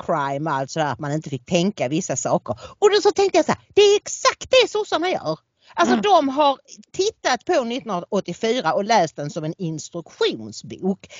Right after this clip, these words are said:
Speaker 2: Mm.
Speaker 1: När landet är i totalt kaos, då börjar sossarna prata om, ehm,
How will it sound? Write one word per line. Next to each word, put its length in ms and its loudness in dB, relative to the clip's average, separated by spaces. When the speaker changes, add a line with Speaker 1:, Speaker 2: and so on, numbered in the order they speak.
Speaker 2:
Mm. 240 2
Speaker 1:
När 340 6
landet 560 2
är 260 2
i 100 -2
totalt 1040 0
kaos, 640 0
då 440 4
börjar 260 6
sossarna 520 -2
prata 440 0
om, 380 -4
ehm, 540 -4